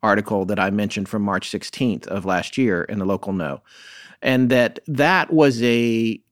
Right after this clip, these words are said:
misnomer, misinformation about the occult nature of books that caught on like wildfire, and then it ran rampant all over the web. And that is true. If you go and you start looking into this, you will find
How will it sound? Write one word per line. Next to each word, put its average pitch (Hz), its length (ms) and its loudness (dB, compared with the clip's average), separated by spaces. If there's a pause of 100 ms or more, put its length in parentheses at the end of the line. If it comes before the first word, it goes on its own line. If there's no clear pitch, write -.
misnomer, 135 680 4
misinformation 120 760 2
about 101 220 0
the 104 100 -2
occult 110 280 -2
nature 113 260 -2
of 95 100 -4
books 95 260 -4
that 90 200 -2
caught 147 220 4
on 127 180 4
like 107 220 0
wildfire, 131 600 6
and 110 200 2
then 127 100 2
it 104 100 -2
ran 110 380 2
rampant 120 400 0
all 151 240 8
over 110 160 2
the 101 80 0
web. 92 260 0
And 104 140 0
that 135 140 4
is 117 80 -2
true. 110 160 -2
If - 120 -4
you 143 60 2
go 151 240 6
and 131 140 4
you 120 60 2
start 110 280 2
looking 123 280 0
into 127 220 0
this, 139 240 0
you 135 80 4
will 127 120 4
find 101 400 0